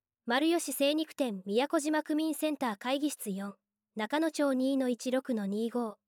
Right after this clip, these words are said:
対象、中学校二、三年生の生徒の保護者など。申し込み、電話、ファックス、行政オンラインシステム。締め切り、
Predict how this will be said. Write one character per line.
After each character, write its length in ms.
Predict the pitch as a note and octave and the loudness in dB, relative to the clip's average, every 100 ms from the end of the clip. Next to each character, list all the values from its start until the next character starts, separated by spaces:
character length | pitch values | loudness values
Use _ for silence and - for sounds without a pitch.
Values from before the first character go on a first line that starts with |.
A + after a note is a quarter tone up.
| _ _ _ | _ _ _
対 220 | B3 C#4+ | -4 -2
象、 260 | - C#4+ C4+ _ - | 0 -2 -4 _ -8
中 260 | - E4 | -2 0
学 180 | E4+ E4+ | 2 0
校 220 | - A3+ | 0 -2
二、 200 | F#3+ G3 - | -2 -6 -10
三 260 | - C#4 E4 | -4 -2 0
年 160 | F#4 | 0
生 200 | F4+ D#4 | 0 0
の 100 | A#3 | 0
生 220 | G3+ C4 C#4 | 0 -2 0
徒 100 | A#3+ | -2
の 140 | F#3+ | -4
保 120 | A3 | -4
護 80 | A#3+ | -4
者 120 | C4+ | -2
な 100 | B3 | -4
ど。 140 | G3+ F#3 _ _ _ _ _ | -6 -12 _ _ _ _ _
申 200 | A3+ C4+ D#4 | -2 0 0
し 60 | |
込 140 | - D4 | 0 0
み、 180 | C4+ - _ _ _ G#3 | 0 -4 _ _ _ 0
電 220 | B3+ D4 | 2 2
話、 160 | C#4 - _ _ | -2 -4 _ _
フ 100 | C#4+ | -4
ァ 20 | |
ッ 20 | D4 | -4
ク 80 | - | -6
ス、 240 | - G3 - _ _ _ _ _ | -10 -10 -16 _ _ _ _ _
行 180 | G#3+ C4 | 4 6
政 320 | D#4 D4+ C4+ | 6 2 2
オ 60 | B3 | 2
ン 100 | D4 | 0
ラ 120 | D4 | 0
イ 80 | D#4+ | 0
ン 60 | D4+ | -2
シ 140 | D4+ | -4
ス 60 | - | -4
テ 140 | A#3 | -6
ム。 120 | F#3 _ _ _ _ _ - | -8 _ _ _ _ _ -16
締 180 | - B3 | -6 -2
め 120 | C#4 | -2
切 140 | - | -2
り、 160 | C4 | -6